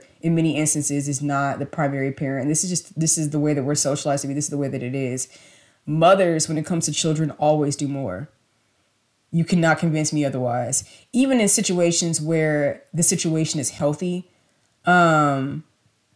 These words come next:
mothers typically take on a different type of labor that is usually more exhaustive.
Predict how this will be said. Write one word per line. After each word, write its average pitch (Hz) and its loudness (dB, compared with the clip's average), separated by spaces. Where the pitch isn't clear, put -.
mothers 170 4
typically 170 -2
take 175 -2
on 151 0
a 180 4
different 180 2
type 165 2
of 160 -2
labor 156 0
that 156 0
is 143 -2
usually 160 0
more 147 0
exhaustive. 127 -4